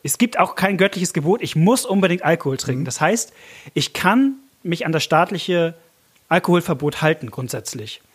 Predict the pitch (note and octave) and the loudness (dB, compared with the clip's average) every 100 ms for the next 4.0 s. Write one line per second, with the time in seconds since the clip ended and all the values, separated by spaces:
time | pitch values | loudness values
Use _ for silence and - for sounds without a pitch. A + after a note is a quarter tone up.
0 | - - - E3+ F#3+ F3 D#3+ D#3+ D#3+ D3+ | -20 -18 0 2 4 4 4 2 0 -4
1 | - - - D3 D3 D3+ D3+ F3 E3 - | -4 -8 -6 -4 -2 -2 -2 0 0 -2
2 | A#2+ A2 C3+ C3+ F3 - F3 E3+ - E3+ | -6 -8 -8 -2 0 2 2 2 0 0
3 | D#3+ F#3 - D#3+ D3 C3+ C#3+ C#3+ C#3+ - | 2 2 2 0 -2 -2 0 2 0 -2